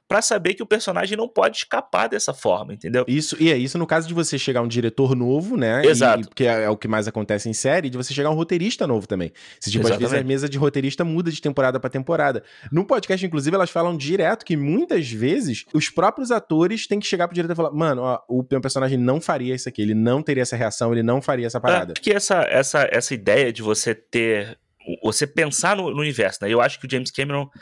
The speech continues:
Speaker 1: ele toma muito tempo do, com o Avatar, né? Ele tomou muito tempo já, desde o primeiro filme, né? Da produção e tal, pra agora, criando esse mundo. Então deve ser muito maneiro você pegar esses livros de,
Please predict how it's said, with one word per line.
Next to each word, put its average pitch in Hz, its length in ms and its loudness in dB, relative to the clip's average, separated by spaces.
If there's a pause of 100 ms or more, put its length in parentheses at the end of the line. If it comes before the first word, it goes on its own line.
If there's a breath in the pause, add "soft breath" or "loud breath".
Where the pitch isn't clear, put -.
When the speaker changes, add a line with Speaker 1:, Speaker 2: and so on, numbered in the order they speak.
(260 loud breath)
Speaker 1:
ele 123 180 0
toma 160 500 2
muito 120 240 -4
tempo 120 500 -2 (160)
do, - 160 -12
com 110 140 -2
o 107 60 4
Avatar, 101 500 0
né? 104 100 -6
Ele 101 120 -4
tomou 147 340 0
muito 151 220 -6
tempo 107 280 -2
já, 98 160 2
desde 110 280 -2
o - 20 -6
primeiro 113 420 0
filme, 131 380 -4
né? 110 140 0 (380 loud breath)
Da 104 100 2
produção 110 680 0
e 110 60 -4
tal, 107 340 0 (380 soft breath)
pra 117 160 4
agora, 117 540 4
criando 226 400 2
esse - 160 -2
mundo. 127 240 0
Então 151 180 2
deve 214 160 4
ser 233 80 2
muito 214 180 -6
maneiro 220 300 0
você 151 180 -2
pegar 127 300 4
esses 117 220 -2
livros 104 340 0
de, 95 460 -4